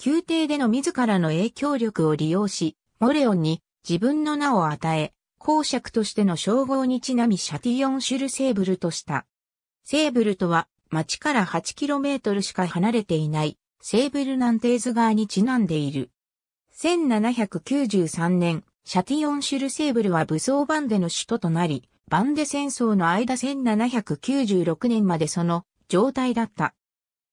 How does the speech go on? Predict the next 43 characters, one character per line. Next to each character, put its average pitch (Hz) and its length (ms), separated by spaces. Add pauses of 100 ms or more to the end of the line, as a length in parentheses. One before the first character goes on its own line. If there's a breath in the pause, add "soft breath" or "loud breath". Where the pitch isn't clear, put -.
(120)
千 339 320
九 285 240
百 208 300
六 151 260
十 269 220
五 247 120
年 214 240
二 202 140
月 240 300
十 220 240
五 240 120
日、 185 380 (260)
サ 233 160
ン 294 80
ジ 277 120
ュ 269 40
ア 269 60
ン・ 262 80
ス 269 200
ー・ 269 60
シ - 140
ャ 262 60
テ 262 140
ィ 277 120
オ - 20
ン 208 120
及 220 260
び 220 160
シ 226 100
ャ 214 60
テ 240 140
ィ 254 100
オ 269 40
ン・ 269 60
シ 277 180
ュ - 20
ル・ 269 100
セ 277 220
ー 233 40
ブ 208 100
ル 170 100
が 151 160
合 156 160